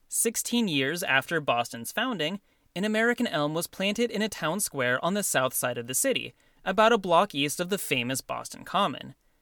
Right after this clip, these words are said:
As the colonial city grew over the next century,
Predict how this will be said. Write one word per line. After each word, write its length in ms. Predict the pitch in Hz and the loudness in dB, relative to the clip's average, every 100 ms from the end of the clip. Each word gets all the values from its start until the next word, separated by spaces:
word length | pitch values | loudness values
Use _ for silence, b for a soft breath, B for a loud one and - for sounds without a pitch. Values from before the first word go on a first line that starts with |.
| _ _ _ _ - | _ _ _ _ 0
As 240 | 147 165 | 2 2
the 80 | 175 | -2
colonial 460 | - 165 180 240 247 | 0 0 2 2 0
city 280 | - 156 | 0 -2
grew 420 | 180 151 139 135 160 | -4 -4 -2 0 2
over 220 | 143 165 | 0 0
the 100 | 160 | 0
next 280 | 127 170 - | 0 0 -2
century, 480 | 117 113 135 175 | -4 -4 -6 -6